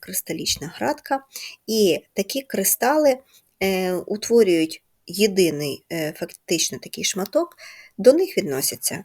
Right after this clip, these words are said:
кварц, турмалін, цегнетові солі, вони найчастіше утворюють ось такі монокристали. І головна особливість монокристалів —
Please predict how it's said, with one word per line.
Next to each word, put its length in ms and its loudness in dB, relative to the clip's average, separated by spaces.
кварц, 480 0
турмалін, 640 -2
цегнетові 540 -2
солі, 300 4
вони 260 0
найчастіше 680 -2
утворюють 500 -2
ось 80 -6
такі 320 -8
монокристали. 960 -6
І 300 6
головна 640 0
особливість 840 -2
монокристалів — 1000 0